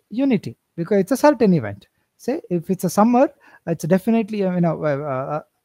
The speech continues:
you know, a certain event that to, uh, that saying that, you know, there will be a, a daylight tomorrow. All right. So with respect to the second one, okay,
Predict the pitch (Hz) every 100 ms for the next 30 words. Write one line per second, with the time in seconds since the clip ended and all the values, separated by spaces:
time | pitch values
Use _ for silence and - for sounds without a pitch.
0 | - 156 139 143 - 202 202 208 190 214
1 | 247 185 165 151 160 156 - _ _ -
2 | 139 131 156 - - 180 170 165 165 147
3 | 135 143 143 139 139 113 - 135 127 120
4 | 147 120 107 - _ _ _ _ 127 175
5 | 269 - - _ - 202 190 190 202 -
6 | 196 180 - 190 165 165 180 180 311 320
7 | 175 123 233 - _ _ _ _ _ _
8 | _ _ - 120 214